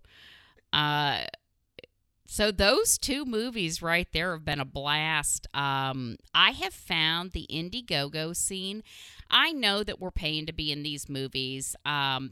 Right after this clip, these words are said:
and some movies have not been as fun as others. Some movies I've given the money to, and I felt like maybe they were just screwing me.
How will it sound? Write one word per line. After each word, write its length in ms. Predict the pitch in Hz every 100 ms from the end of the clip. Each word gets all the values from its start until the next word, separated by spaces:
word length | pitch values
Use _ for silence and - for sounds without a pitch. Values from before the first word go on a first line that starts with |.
| -
and 200 | 202 202
some 340 | - 269 311
movies 800 | 294 262 220 220 214 208 - - _ 233
have 200 | 202 196
not 280 | 151 151
been 180 | 151 147
as 160 | 180 -
fun 240 | 123 123
as 160 | 165 -
others. 600 | 131 120 117 127 - -
Some 320 | - - 180 208
movies 520 | 208 202 202 208 196 -
I've 320 | 156 160 160
given 260 | 170 165
the 80 | 160
money 320 | 156 151 156 160
to, 260 | 170 151
and 80 | 151
I 100 | 135
felt 280 | - 143 110
like 240 | 131 139
maybe 240 | 139 135 139
they 120 | 135
were 120 | 139
just 260 | 135 135 -
screwing 480 | - 135 143 202 233
me. 300 | 247 302